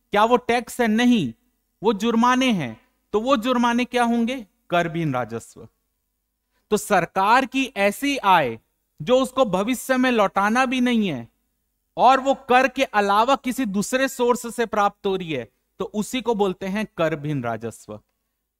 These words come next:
अब यहां पर आपको ये चीज समझना पड़ेगा कि जो कर राजस्व होते हैं, जो कर राजस्व होते हैं, ये भी दो प्रकार के होते हैं। कर राजस्व भी दो प्रकार के होते हैं, इसको मैं यहां पर बता देता हूं।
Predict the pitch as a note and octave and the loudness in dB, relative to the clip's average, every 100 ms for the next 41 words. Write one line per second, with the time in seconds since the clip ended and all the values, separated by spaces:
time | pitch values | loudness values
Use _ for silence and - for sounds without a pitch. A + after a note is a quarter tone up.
0 | - B3 A#3+ G3+ A#3+ B3+ B3+ B3 - B3 | 0 2 2 0 0 0 0 0 -2 -6
1 | A#3 B3 B3 - F#3+ F#3 G#3 A#3 A#3 G3 | -6 -6 -6 -4 -2 -2 -2 -2 -2 -2
2 | E3+ F3 G#3+ - _ _ - A3 C4 - | -2 -2 -4 -12 _ _ -8 -6 -6 2
3 | C4 C#4 C4 B3 A#3 - A3 G3 F3+ E3 | 4 6 4 2 0 -2 -4 -4 -4 -6
4 | D3+ A#2 - _ _ _ _ _ - C3+ | -6 -8 -12 _ _ _ _ _ -18 -6
5 | G3+ - A3+ B3 A#3+ A3 G3+ G#3+ A3 G#3 | -6 0 2 4 4 4 2 -4 -4 -4
6 | F3+ - G#3 F#3+ F3+ G3 F#3 A#3 A#3 F3+ | -4 -6 -4 -4 -4 -6 -6 -6 -4 -2
7 | F3+ D#3 C#3 B2 A#2 - A#2 A#2+ - A#2+ | -2 -2 -2 -2 -4 -6 -10 -10 -12 -12
8 | G#2+ - _ _ _ _ G3 A#3+ A#3+ G#3+ | -12 -16 _ _ _ _ 0 4 4 4
9 | G#3 - G3 F3 G#3 B3+ - D3 C#3+ G3 | 0 -4 -4 -4 -6 -8 -14 -20 -4 -4
10 | G3 E3 C#3 B2+ A#2 A#2+ A2+ A2+ A#2+ A2+ | -2 -4 -2 -4 -6 -10 -12 -12 -12 -12
11 | G#2+ _ _ _ C#3+ - F#3 F#3 E3 C#3+ | -14 _ _ _ -14 -8 -6 -4 -4 -6
12 | F3+ F#3+ F3+ - F3 E3+ E3+ E3+ F3+ | -4 -4 -4 -2 -2 -2 -8 -8 -8